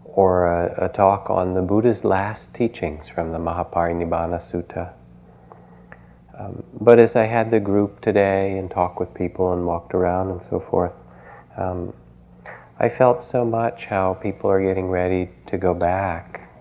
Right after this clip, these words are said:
tomorrow morning, and that maybe speaking more informally would be helpful. You're a little bit like new babies. You don't know it, but you don't have,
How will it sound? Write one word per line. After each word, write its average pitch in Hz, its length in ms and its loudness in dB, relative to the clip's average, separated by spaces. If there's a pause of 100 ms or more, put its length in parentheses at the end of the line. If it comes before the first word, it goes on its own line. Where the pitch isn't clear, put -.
(400)
tomorrow 82 300 -2
morning, 85 560 -2
and 85 200 -6 (1300)
that - 460 2
maybe 113 300 4
speaking 104 480 -2
more 95 180 2
informally 85 760 -2
would 87 180 -8
be 85 100 -8
helpful. 85 680 -12 (1400)
You're 120 140 8
a 117 80 12
little 135 220 10
bit 120 160 6
like 98 160 4
new 101 180 2
babies. 92 800 -4 (960)
You 92 80 -2
don't 90 220 0
know 87 300 -2
it, - 240 -8 (800)
but 85 240 -6
you 92 100 -2
don't 90 240 -2
have, 85 380 -4